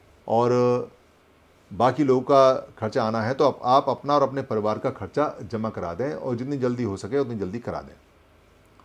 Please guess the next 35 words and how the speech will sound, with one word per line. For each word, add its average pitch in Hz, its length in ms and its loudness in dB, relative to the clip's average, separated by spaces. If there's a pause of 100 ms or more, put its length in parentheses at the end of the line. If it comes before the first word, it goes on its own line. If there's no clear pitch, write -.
(200)
और 113 100 4
अभी 139 300 8
ये 139 80 6
जो 131 380 8 (420)
छब्बीस 131 300 0
अलीपुर 139 280 2
रोड 120 260 2
का 135 100 6
जो 139 100 6
तूफान 123 380 -2
उठेगा, 110 460 0 (840)
तो 110 60 -4
मेरा 123 200 4
निवेदन 131 360 2
है 135 80 2
सबसे 143 440 -2
कि 156 160 -2
सबको 135 340 0
समझाएं 101 520 -2
कि 139 120 0
भाई, 117 280 2
इकट्ठे 131 320 -2
हो 90 180 0
जाओ, 127 340 4 (560)
तो 151 100 4
फिर 156 140 -2
छब्बीस 139 400 -4
अलीपुर 139 280 -2
रोड 123 200 0
पे 156 100 -2
कभी 135 220 -2
कोई 143 200 2
आएगा 107 320 0
ही 92 60 -4
नहीं। 71 160 -14